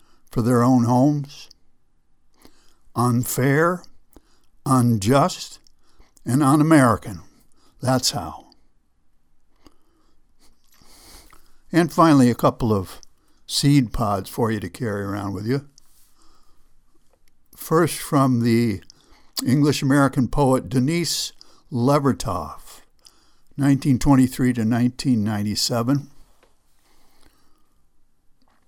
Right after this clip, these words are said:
"You can live for years next to a big pine tree, honored to have so venerable a neighbor,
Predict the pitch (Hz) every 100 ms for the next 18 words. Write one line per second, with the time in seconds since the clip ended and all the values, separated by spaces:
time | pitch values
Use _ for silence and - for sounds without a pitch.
0 | _ _ _ _ - 147 180 202 190 190
1 | 165 113 - 143 143 156 165 170 175 165
2 | 151 131 147 147 - 151 139 147 127 -
3 | 127 131 127 127 - 127 127 120 - _
4 | _ _ - _ _ _ - 139 170 175
5 | 160 139 160 151 - - 139 120 107 143
6 | 156 139 123 131 123 117 90 82 76